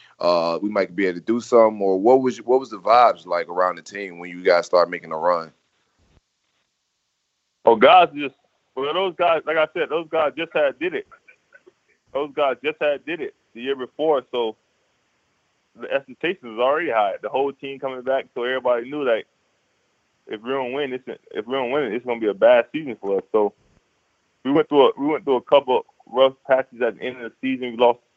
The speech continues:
Speaker 2: we lost two in a row, I think, to Tennessee and, uh,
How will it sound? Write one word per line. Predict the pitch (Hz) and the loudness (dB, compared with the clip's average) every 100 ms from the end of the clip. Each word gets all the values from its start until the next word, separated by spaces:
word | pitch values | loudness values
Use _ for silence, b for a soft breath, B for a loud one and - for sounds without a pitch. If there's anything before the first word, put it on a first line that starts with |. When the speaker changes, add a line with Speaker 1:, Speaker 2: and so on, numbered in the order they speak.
| - | -10
Speaker 2:
we | 120 | 2
lost | 120 113 _ _ | 2 2 _ _
two | - 131 | -6 -4
in | |
a | 120 | 0
row, | 120 127 117 | 2 2 0
I | |
think, | - 120 95 _ _ _ _ | -2 -6 -8 _ _ _ _
to | - - | -18 -10
Tennessee | - 135 123 - 127 117 | -6 -4 -4 -4 -2 -2
and, | 95 - | -4 -6
uh, | - 104 98 | 0 2 4